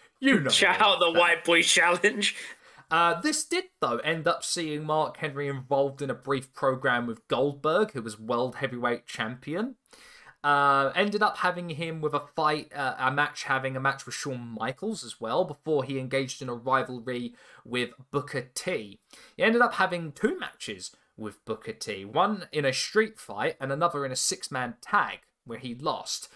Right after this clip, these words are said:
Speaker 1: to Booker T at the Armageddon pay-per-view.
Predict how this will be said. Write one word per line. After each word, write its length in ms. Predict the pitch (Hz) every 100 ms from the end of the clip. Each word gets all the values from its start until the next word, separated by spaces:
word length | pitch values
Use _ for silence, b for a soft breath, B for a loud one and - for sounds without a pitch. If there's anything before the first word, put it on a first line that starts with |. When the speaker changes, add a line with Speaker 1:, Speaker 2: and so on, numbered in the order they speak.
| B B -
Speaker 1:
to 100 | -
Booker 280 | 123 117
T 320 | 117 - 113 110
at 220 | 127 123
the 120 | 127
Armageddon 580 | 123 117 117 123 113 110
pay-per-view. 640 | - 208 - 101 98 90